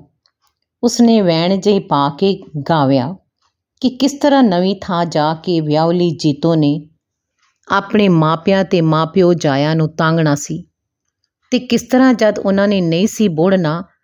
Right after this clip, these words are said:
ਤਾਂ ਉਸ ਵਿਚਾਰੀ ਨੇ ਵਿਅਰਥ ਹੀ ਬਨੇਰੇ ਤੋਂ ਕਾਂ ਉਡਾਉਂਦੀ ਰਹਿਣਾ ਸੀ। ਕਾਵਾਂ ਰਾਹੀਂ ਵੀਰਾਂ ਨੂੰ ਮਿਲਣ ਵਾਸਤੇ ਜੀਤੋ ਨੇ ਸੁਨੇਹੇ ਘੱਲਣੇ ਸਨ। ਰਾਗੀ ਦੀ ਵਿਰਾਗੀ ਤੇ ਭਰੜਾਈ ਆਵਾਜ਼ ਨੇ ਸਾਰੀ ਦੀ ਸਾਰੀ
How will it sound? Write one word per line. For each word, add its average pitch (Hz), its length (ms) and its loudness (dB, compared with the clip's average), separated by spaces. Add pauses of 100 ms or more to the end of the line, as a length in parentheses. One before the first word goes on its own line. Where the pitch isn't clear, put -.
(360)
ਤਾਂ - 100 -4
ਉਸ 220 240 0
ਵਿਚਾਰੀ 185 420 2
ਨੇ 185 120 2
ਵਿਅਰਥ 170 420 0
ਹੀ 196 60 0
ਬਨੇਰੇ 160 480 0
ਤੋਂ 170 260 -4
ਕਾਂ 165 260 0
ਉਡਾਉਂਦੀ 156 520 2
ਰਹਿਣਾ 175 280 0
ਸੀ। 156 320 -8 (1120)
ਕਾਵਾਂ 233 380 2
ਰਾਹੀਂ 240 260 4
ਵੀਰਾਂ 220 320 2
ਨੂੰ 214 120 2
ਮਿਲਣ 202 320 2
ਵਾਸਤੇ 185 420 -2
ਜੀਤੋ 175 420 -2
ਨੇ 185 120 0
ਸੁਨੇਹੇ 180 480 0
ਘੱਲਣੇ 170 420 2
ਸਨ। 170 260 -6 (1300)
ਰਾਗੀ 170 360 2
ਦੀ 175 160 0
ਵਿਰਾਗੀ 147 520 0
ਤੇ 147 300 -2 (680)
ਭਰੜਾਈ 160 560 0
ਆਵਾਜ਼ 156 480 0
ਨੇ 175 100 -2
ਸਾਰੀ 202 540 -2
ਦੀ 165 120 -4
ਸਾਰੀ 170 480 -2